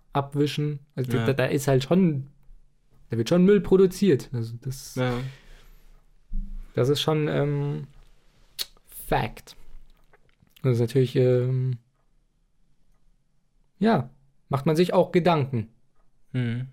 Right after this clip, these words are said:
Speaker 2: Ja, aber und, und, und die Tüten, was, was, was sind das für Tüten dann, die Alternative?
Speaker 1: Ich weiß nicht, da gibt's bestimmt irgendwelche so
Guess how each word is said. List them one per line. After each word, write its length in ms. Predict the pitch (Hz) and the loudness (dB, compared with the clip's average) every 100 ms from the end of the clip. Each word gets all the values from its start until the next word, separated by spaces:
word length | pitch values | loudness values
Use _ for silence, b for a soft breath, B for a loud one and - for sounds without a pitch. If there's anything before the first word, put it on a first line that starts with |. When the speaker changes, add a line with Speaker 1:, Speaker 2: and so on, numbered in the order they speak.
| - | -4
Speaker 2:
Ja, 160 | 147 143 | 4 6
aber 180 | 147 156 | 6 2
und, 140 | 151 | 0
und, 240 | 156 135 151 | 0 -2 -2
und 180 | 143 | -2
die 100 | 135 | -4
Tüten, 540 | 131 175 202 196 190 220 _ _ _ | -2 -2 -2 -4 -6 -12 _ _ _
was, 300 | 151 131 - | -10 -10 -8
was, 200 | 151 135 165 180 - - - - - | -8 -8 -12 -14 -6 -6 -8 -16 -10
was 120 | 120 | -6
sind 160 | 143 143 | -4 -2
das 180 | 147 - | -2 -4
für 140 | 175 | -10
Tüten 240 | - 196 | -8 -6
dann, 220 | 175 170 175 | -6 -6 -6
die 100 | 160 | -6
Alternative? 720 | 151 147 143 - 156 160 170 _ _ _ _ _ _ - | -6 -8 -8 -6 -6 -6 -8 _ _ _ _ _ _ -8
Speaker 1:
Ich 160 | 127 - | -4 0
weiß 160 | 131 | 0
nicht, 140 | 123 - | 0 0
da 60 | 120 | 0
gibt's 180 | 120 | -2
bestimmt 340 | - - 127 131 | -6 -2 0 2
irgendwelche 840 | 127 123 117 131 123 123 123 131 131 | 2 0 -2 0 2 2 0 -2 -4
so 420 | 127 127 131 | -2 0 -2